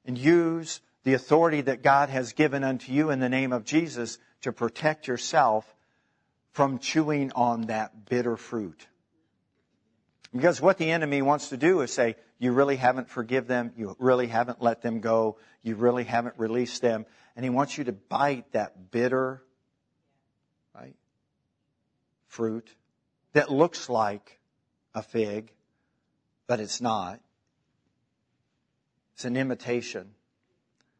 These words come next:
He wants you to chew on it. But if you don't give place to those words,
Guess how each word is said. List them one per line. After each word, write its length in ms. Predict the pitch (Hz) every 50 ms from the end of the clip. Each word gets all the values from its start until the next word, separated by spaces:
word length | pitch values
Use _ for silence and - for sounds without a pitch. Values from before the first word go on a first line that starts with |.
| _ _ _ _ _ _ _ _ -
He 80 | 123
wants 240 | 131 147 151 143 -
you 100 | 151 131
to 80 | 127 117
chew 360 | - - - 185 202 190 151
on 240 | 123 113 104 95 85
it. 200 | 73 71 _ _ _ _ _ _ _ _ _ _ _ _ _ _ _ _ _ _ _ _ _ _ _ _ _ _ _ _
But 120 | 131 127
if 120 | 131 123 147
you 80 | 156
don't 320 | 156 160 160 151 - - 120
give 200 | 139 143 143 -
place 280 | - 156 156 147 - -
to 120 | 151 139
those 280 | 139 131 131 123 117 113
words, 600 | 123 143 170 175 147 123 113 101 90 - - -